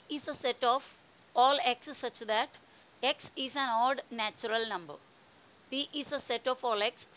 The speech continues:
such that x is an odd natural number। ऑड नेचुरल नंबर क्या क्या होता है? वन, जो टू के टेबल में नहीं आता, वन, थ्री, फ़ाइव, सेवन, नाइन, इलेवन, थर्टीन,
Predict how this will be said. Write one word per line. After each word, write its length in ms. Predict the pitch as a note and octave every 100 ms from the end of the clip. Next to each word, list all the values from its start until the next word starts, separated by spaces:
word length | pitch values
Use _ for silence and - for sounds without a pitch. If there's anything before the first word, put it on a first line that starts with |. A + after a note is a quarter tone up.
| -
such 200 | A#3 G#3+
that 200 | G#3 A#3 - -
x 280 | B3 C4 - C4
is 140 | B3 - -
an 220 | A3+ C#4 - - - -
odd 380 | G#3 A3+ C#4 C#4+ - A3
natural 520 | G#3 G3+ - A3 A3+ -
number। 280 | A3+ F3 D3 - - - - - - -
ऑड 240 | G3+ A3 B3
नेचुरल 400 | C4 C4 B3 B3+
नंबर 180 | A#3+ B3
क्या 180 | B3
क्या 180 | A3+ B3+
होता 240 | A#3+ A#3+ A#3
है? 200 | A#3+ C4+ - - -
वन, 320 | G3+ G#3 A3 - - -
जो 100 | A3 -
टू 100 | B3
के 120 | B3+
टेबल 200 | A#3+ A3+
में 120 | A#3+
नहीं 260 | B3 G3+ F3
आता, 220 | D3+ D3 - - - - -
वन, 300 | G3 G3+ C4 - - -
थ्री, 320 | G#3+ G#3+ B3+ - - -
फ़ाइव, 320 | A3+ G3 A3 - - - - - - - - -
सेवन, 600 | - - A3+ G3+ A3 C#4+ - - - - - -
नाइन, 540 | G#3+ G3+ G#3 G3+ B3 - - G3+
इलेवन, 500 | G3 G3+ F#3+ A#3+ D4+ - - - - - - -
थर्टीन, 440 | A3 G3 - A#3+